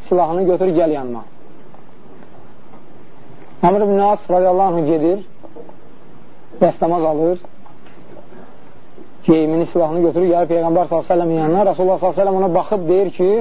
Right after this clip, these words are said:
"Ey Amr, mən istəyirəm səni filan döyüşə göndərim. Allah Subhanahu taala sənə o döyüşdə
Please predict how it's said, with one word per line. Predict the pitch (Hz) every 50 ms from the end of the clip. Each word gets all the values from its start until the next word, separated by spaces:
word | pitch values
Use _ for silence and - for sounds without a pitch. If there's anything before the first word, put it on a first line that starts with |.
| 226 226 - - - - - - -
"Ey | 196 208 220
Amr, | 202 180 156 139 - - - - - - - - - - - - - - - - - - - - - - - - - - - - - -
mən | 165 175 170 -
istəyirəm | - - 175 185 190 185 160 -
səni | - 170 175 175
filan | - - - 165 175 180 160 147 135 - -
döyüşə | 143 151 151 147 - 180 196 233
göndərim. | 240 214 170 147 131 123 117 110 - - - - - - - - - - - - - - - - - - -
Allah | - 175 196 208 208 175
Subhanahu | - - 185 190 196 185 151
taala | 175 180 180 180 180 165 135 -
sənə | - 170 180 185 170 - - - - - - - - - - - - - - - 135 - - - - - - - - - - - - - - - - - - - - - -
o | 175
döyüşdə | 165 160 175 165 151 - - - 190